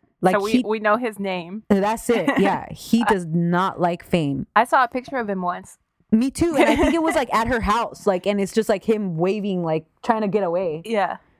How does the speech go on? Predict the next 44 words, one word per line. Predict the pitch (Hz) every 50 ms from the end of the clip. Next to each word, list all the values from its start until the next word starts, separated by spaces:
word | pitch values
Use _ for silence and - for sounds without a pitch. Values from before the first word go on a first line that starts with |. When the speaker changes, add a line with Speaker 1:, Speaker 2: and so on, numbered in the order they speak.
| _ _
Speaker 1:
He | - 233 214
worked | 196 214 226 - -
running | 175 202 196 208 220 226 214 185
an | 170 -
asphalt | - 160 175 196 - - - 196 190 180 - - - 147 139
road | 143 151 151 170 185 196 185
company, | - - 220 214 214 254 240 269 294 311 294 -
like, | 175 175 -
a | 165
road | 160 160 170 175 208 202
paving | - - 226 233 226 240 240
Speaker 2:
Oh, | 226
Speaker 1:
company. | 240 233 208 190 262 262 277 294 320
Speaker 2:
yeah. | 226 220 208 190 180 - _ _ - - - _ _ _ _ _ _
Speaker 1:
His | - 233 226 190
entire | 233 220 - - 180 170 208 240 240
life | 202 180 196 226 - -
in | 233 208
Nashville, | 180 170 180 202 - - 196 214 220 233 262 254 - - - - _ - _
even | - 220 233 240 262 285 285 277
when | 254 240 233 208 170
Dolly | - 180 170 190 214 226 233
was | 220 202 196 -
at | - 180 190 - -
the | 185 170
peak | - _ - - 240 233 - - - _ -
of | 208 190 165
her | 196 190 170 - -
fame | 202 202 196 185 165 147 156 - - -
and | 180 175 175 175
making, | 185 190 185 - 202 202 196 190
like, | 185 165 156 -
millions | 185 180 180 185 185 190 190 190 190 170
and | 175 170
millions | 170 170 175 175 170 170
of | 165 151
dollars, | 170 156 160 147 113 117 - -
he | - -
still | - - - 202 202 196 196 190 180
ran | 156 170 160 180 180 185 185 180 185
that | 175 170 175 160
asphalt | - 160 165 170 - - - 135 - -
company. | 160 139 - - - - 165 _ _ _ _ _ _ _ _ _ - 220
Speaker 2:
Okay. | 254 - - 320 320 330 -